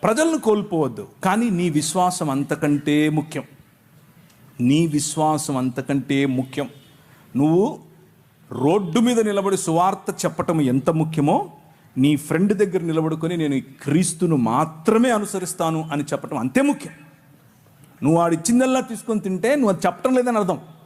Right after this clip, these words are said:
నీ సాక్ష్యం లేదని అర్థం.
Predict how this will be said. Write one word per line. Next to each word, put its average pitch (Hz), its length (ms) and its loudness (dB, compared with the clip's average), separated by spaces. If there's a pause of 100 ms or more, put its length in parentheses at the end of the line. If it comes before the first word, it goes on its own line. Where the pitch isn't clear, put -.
(1400)
నీ 165 100 4
సాక్ష్యం 220 500 0
లేదని 208 320 2
అర్థం. 165 220 -2